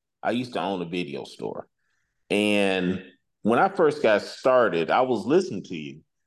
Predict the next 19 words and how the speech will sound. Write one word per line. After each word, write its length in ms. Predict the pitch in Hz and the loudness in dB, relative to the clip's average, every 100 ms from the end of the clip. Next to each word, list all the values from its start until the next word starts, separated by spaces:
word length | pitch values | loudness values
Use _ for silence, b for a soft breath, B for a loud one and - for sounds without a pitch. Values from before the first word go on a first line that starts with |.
| - | -4
When 140 | 196 | -2
I 20 | |
first 220 | 226 180 127 | 2 0 2
got 140 | 117 | 0
started, 500 | - 127 123 107 98 | 0 2 4 4 0
there 80 | 104 | 0
was 100 | 104 | 0
a 60 | |
guy 340 | 87 95 98 95 | -2 0 2 2
that 140 | 87 | 0
was 260 | 82 - - | -4 -8 -2
selling 400 | 127 120 104 87 | 0 2 0 -4
his 220 | 101 87 | -6 -6
business. 680 | 80 98 87 - - - - _ _ _ _ | -4 -2 -2 -8 -18 -20 -20 _ _ _ _
And 80 | 92 | -2
I 100 | 98 | -2
think 240 | 101 104 | -2 -4
he 240 | 92 101 90 | -4 -6 -4
wanted, 520 | 92 90 80 73 | -2 -2 -2 -6